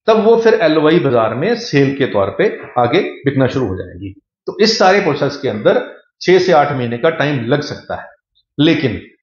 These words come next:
जो जमीन की transaction है, जैसे ही notification आएगा और इस जमीन की जो sale purchase है वो बंद हो जाएगी, वो stop हो जाएगी। तो अब भगदड़ मची हुई है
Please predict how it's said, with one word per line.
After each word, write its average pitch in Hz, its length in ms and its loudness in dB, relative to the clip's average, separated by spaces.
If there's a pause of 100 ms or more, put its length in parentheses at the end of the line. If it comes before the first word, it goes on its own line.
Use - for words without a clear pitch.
(160)
जो 170 140 2
जमीन 165 360 2
की 233 160 -2
transaction 131 500 -2
है, 127 260 -4
जैसे 160 300 2
ही 220 120 2
notification 143 500 0
आएगा 107 360 0 (460)
और 160 100 2
इस 151 60 0
जमीन 143 360 2
की 175 140 -2
जो 180 160 4
sale 180 300 2
purchase 135 360 0
है 147 60 0
वो 180 120 0
बंद 131 220 0
हो 104 120 -2
जाएगी, 107 340 -2
वो 254 100 -2
stop - 360 -2
हो 92 120 -12
जाएगी। - 300 -14 (440)
तो - 60 -10
अब 190 400 0
भगदड़ 165 280 2
मची 165 280 0
हुई 113 320 -2
है 170 100 2